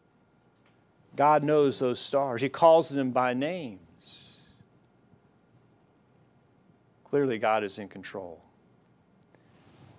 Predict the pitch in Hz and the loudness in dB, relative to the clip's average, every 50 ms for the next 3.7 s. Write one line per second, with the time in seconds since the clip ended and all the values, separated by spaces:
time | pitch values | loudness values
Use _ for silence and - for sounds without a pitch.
0 | - _ _ _ - _ _ - 156 151 139 147 127 127 127 123 120 120 131 131 | -20 _ _ _ -20 _ _ 0 0 0 2 0 2 2 4 2 2 2 0 0
1 | 113 104 104 101 - - - - - - - - _ - - _ _ _ _ _ | 0 -2 -4 -6 -8 -10 -10 -10 -12 -16 -20 -20 _ -20 -20 _ _ _ _ _
2 | - - 127 139 139 131 127 127 127 - - - 120 113 113 123 127 123 127 131 | -2 0 0 2 2 2 0 0 0 -2 -4 -4 -2 0 0 0 0 0 -2 -4
3 | 123 - - - - 113 98 - - - - 85 80 | -4 -6 -10 -10 -10 -12 -10 -10 -12 -14 -14 -16 -20